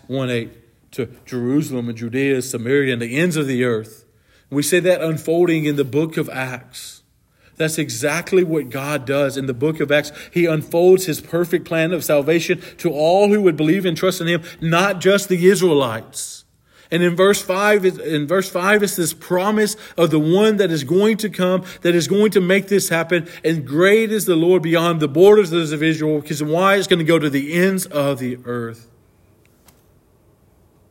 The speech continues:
And then in verse eleven, it says, "From the rising of the sun to the setting of my name will be great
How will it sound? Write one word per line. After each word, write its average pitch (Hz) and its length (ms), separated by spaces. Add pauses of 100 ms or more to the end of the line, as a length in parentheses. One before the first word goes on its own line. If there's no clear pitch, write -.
(380)
And 113 180
then 127 240
in 120 160
verse 113 280
eleven, 110 640 (1400)
it 123 60
says, 123 180
"From 123 340
the 117 100
rising 139 560
of 120 80
the 123 100
sun 123 400
to 120 140
the 110 100
setting 135 460
of 120 100
my 117 160
name 120 360
will 113 100
be 110 180
great 123 460